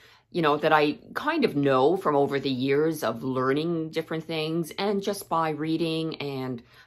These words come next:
um, uh, you know, looking at different studies and, and things like that. Uh, I find it, it's a fascinating topic, really.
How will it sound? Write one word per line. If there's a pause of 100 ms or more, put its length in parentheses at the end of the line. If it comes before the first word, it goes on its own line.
um, (920)
uh, (280)
you
know,
looking
at
different
studies
and,
and
things
like
that. (600)
Uh,
I
find
it,
it's
a
fascinating
topic,
really.